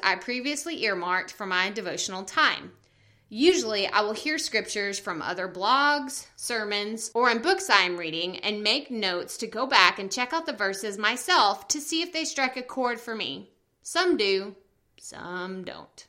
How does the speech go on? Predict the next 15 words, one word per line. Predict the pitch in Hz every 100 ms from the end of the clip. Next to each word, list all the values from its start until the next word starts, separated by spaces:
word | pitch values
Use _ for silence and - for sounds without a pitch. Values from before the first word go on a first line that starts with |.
| _ _ _ _ _ _ _ _ _ _
My | 202 214
Bible. | 190 131 - - - _ _ _ _ _ _ _ _ _
If | 226
I | 311
do | 330 269
not | 208 202 -
already | 180 190 226 185 196 247
have | 240
a | 220
scripture | 214 196 196 240
in | 220
mind | 196 175 185
for | - 220
that | 208
morning, | 156 165 170 190 262